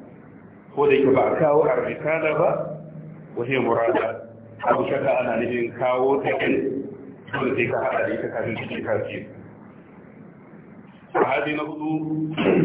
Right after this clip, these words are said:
shine Jabir bin Abdullah. Hadisin sa yana Sahihu Muslim. Ana kama da hadisin Abu Huraira. Annabi sallallahu alaihi wa sallam yake, "Umirtu an uqatila an-nasa hatta yaqulu la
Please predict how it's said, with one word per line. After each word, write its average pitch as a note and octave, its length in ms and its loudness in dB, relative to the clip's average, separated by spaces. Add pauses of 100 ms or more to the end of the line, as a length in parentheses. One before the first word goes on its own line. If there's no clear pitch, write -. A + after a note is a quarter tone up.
(220)
shine D3+ 360 2
Jabir D#3 320 2
bin D3 120 -2
Abdullah. B2+ 640 2 (1800)
Hadisin D3 440 2
sa D3 80 2
yana D3 240 4
Sahihu - 320 2
Muslim. C3+ 520 2 (540)
Ana C#3+ 280 6
kama C#3 220 0
da B2+ 160 0
hadisin C#3 260 -4
Abu C#3 200 0
Huraira. B2 400 2 (1000)
Annabi C#3+ 220 2
sallallahu C3 480 2
alaihi C3+ 260 0
wa B2 140 -2
sallam C#3 240 2
yake, B2+ 240 4
"Umirtu C#3 400 4
an D3 160 4
uqatila C#3+ 480 4
an-nasa C3+ 480 2
hatta C3+ 320 2
yaqulu C3 560 2
la D3 160 4